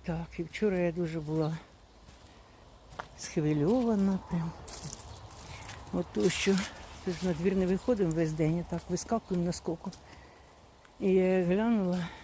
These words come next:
у нас тут чотири лохинки. От, і тут ягідки, прям з ягідками вона почала з-, засихати, ягідки. А ця, я вчора, як за-, як глянула на неї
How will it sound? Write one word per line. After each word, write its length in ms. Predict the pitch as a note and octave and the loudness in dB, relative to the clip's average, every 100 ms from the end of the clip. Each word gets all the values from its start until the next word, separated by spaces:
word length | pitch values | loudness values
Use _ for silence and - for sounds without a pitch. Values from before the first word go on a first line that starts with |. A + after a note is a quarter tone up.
| - - - | -20 -20 -8
у 60 | F3 | -4
нас 220 | F#3 F3 | -2 -2
тут 160 | - F3+ - - - - - - - - - | -6 -10 -12 -20 -20 -20 -20 -20 -20 -20 -16
чотири 400 | - F3+ F3+ F3 | -6 0 2 2
лохинки. 640 | F3 - A#3+ G#3+ - E3+ - - - - - - - - - - - - - - | 0 0 0 0 -4 -12 -12 -20 -20 -20 -20 -20 -20 -20 -20 -20 -20 -20 -18 -8
От, 420 | F3 E3+ - - | -6 -4 -6 -6
і 300 | - F3+ F3 - | 0 2 0 -2
тут 200 | E3 - | -4 2
ягідки, 440 | E3+ E3 - F3 | 2 2 0 -4
прям 260 | - E3 D#3 | 0 0 2
з 80 | F3 | 2
ягідками 460 | F3+ - F#3 F3+ | 2 2 0 0
вона 180 | E3+ F3 | 2 0
почала 380 | F3 - F3 E3+ | -2 -2 0 0
з-, 160 | E3+ | -2
засихати, 600 | E3 E3+ - - E3+ - | -4 -4 -4 -4 -4 -4
ягідки. 460 | E3 E3+ E3+ - - - - - _ - | -2 -2 -4 -8 -18 -18 -20 -20 _ -4
А 140 | G3 | 0
ця, 340 | F3+ - A#3 A3 | 0 0 0 0
я 140 | G3+ | -2
вчора, 360 | F3+ - F#3+ F#3 | -4 -4 -2 -2
як 120 | E3 | -2
за-, 120 | F#3 | -4
як 320 | F#3 F#3+ F3+ | -4 -2 -2
глянула 320 | E3+ A3 G3+ F3+ | 0 0 0 -2
на 120 | F3+ | -2
неї 360 | F3+ F3+ F3+ | -2 -2 -4